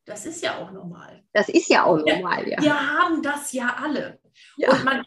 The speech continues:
Speaker 1: kann ja auch nicht, und das fand ich auch mal einen spannenden Gedanke, man kann nicht nicht spirituell sein.
Speaker 2: Richtig.
Speaker 1: Man kann nicht sagen, ich hab nur einen Körper aus Fleisch und mehr ist das
Speaker 2: Nein.
Speaker 1: nicht. Wir
Speaker 2: Genau.
Speaker 1: haben alle einen Geist.
Speaker 2: Ja.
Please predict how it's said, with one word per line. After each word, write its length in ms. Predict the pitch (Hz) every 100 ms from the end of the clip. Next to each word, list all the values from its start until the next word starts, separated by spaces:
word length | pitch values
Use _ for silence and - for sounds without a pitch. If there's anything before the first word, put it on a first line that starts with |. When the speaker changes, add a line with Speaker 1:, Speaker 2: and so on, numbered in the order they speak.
| -
Speaker 1:
kann 160 | 320
ja 220 | 359 277 -
auch 220 | 240 240
nicht, 260 | 247 302
und 80 | 233
das 140 | 240 -
fand 180 | 285
ich 120 | - -
auch 120 | 277
mal 120 | 285
einen 100 | 247
spannenden 480 | - 269 294 294 247
Gedanke, 640 | 226 226 294 233 240 - _ _ _ _
man 260 | 233 247 254
kann 300 | - 311 320
nicht 240 | 311 -
nicht 300 | 269 302 -
spirituell 720 | - 208 185 180 190 190 180 170
sein. 500 | 170 156 151 175 -
Speaker 2:
Richtig. 240 | 190 220 233
Speaker 1:
Man 120 | 247
kann 340 | - 262 311
nicht 240 | 302 339 -
sagen, 640 | 247 285 277 262 381 - _ _
ich 240 | 247 254
hab 200 | 269 294
nur 420 | 247 262 311 339 254
einen 300 | 247 240 226
Körper 500 | 233 285 311 285 226
aus 180 | 233
Fleisch 460 | - 220 226 302 294
und 160 | 262 233
mehr 200 | 262 254
ist 260 | 240 -
das 80 | 262
Speaker 2:
Nein. 180 | 180 175
Speaker 1:
nicht. 300 | - - - _ _
Wir 200 | 196 254
Speaker 2:
Genau. 160 | 247 254
Speaker 1:
haben 240 | - - 226
alle 300 | 294 320 320
einen 300 | 226 262 269
Geist. 680 | 233 190 175 - - - _ -
Speaker 2:
Ja. 100 | -